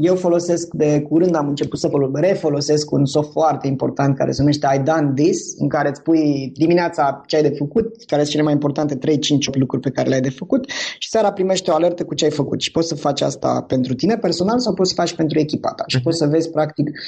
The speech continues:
Speaker 1: uh, fiecare om, uh, poate să vadă ce are de făcut colegul lui, îl poate ajuta. Dimineața, când face acea lansare a zilei, stand-up-ul zilnic pe diverse echipe,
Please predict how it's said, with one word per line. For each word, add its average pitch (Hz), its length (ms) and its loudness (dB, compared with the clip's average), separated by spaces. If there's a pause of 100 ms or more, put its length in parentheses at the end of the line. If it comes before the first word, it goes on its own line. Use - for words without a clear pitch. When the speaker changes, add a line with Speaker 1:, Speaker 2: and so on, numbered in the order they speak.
(420)
Speaker 1:
uh, 143 420 2 (840)
fiecare 170 480 2
om, 170 300 2
uh, 156 320 2 (120)
poate 170 240 0
să 165 120 -2
vadă 160 240 2
ce 151 160 -2
are 165 160 2
de 160 80 0
făcut 147 280 -4
colegul 143 400 0
lui, 160 140 4
îl 175 80 2
poate 165 260 0
ajuta. 175 560 -2 (880)
Dimineața, 156 640 0 (500)
când 147 200 2
face 156 280 0
acea 151 340 2
lansare 147 440 0
a 135 60 2
zilei, 139 280 2
stand-up-ul 143 500 0
zilnic 143 280 2
pe 131 180 0
diverse 143 380 0
echipe, 139 420 -2